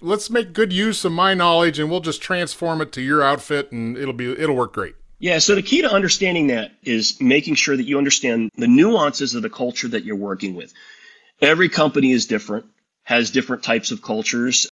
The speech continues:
Speaker 2: different processes for how data flows. It's about making sure that you're, you're getting the, all the stakeholders, right? Not just the decision makers, but treating all the stakeholders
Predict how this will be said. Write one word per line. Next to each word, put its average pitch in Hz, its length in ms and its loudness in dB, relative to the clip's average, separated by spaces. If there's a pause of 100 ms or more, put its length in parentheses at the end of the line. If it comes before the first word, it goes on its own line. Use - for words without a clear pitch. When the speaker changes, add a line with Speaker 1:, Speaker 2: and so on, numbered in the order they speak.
(140)
Speaker 2:
different 127 300 -2
processes 117 600 -2
for 98 160 -8
how 113 180 -2
data 110 280 2
flows. 104 500 0 (400)
It's 135 220 2
about 139 300 2
making 147 280 0
sure 127 480 0 (260)
that - 180 0
you're, 110 280 0 (100)
you're 117 140 0
getting 139 380 2
the, 107 220 -4
all 180 220 -2
the 269 80 0
stakeholders, - 720 -2 (180)
right? 131 220 0
Not 185 200 -2
just - 220 0
the 175 60 -6
decision 143 480 0
makers, 90 500 -8 (180)
but 123 120 0
treating 151 340 2
all 165 260 4
the 208 80 0
stakeholders 107 880 -2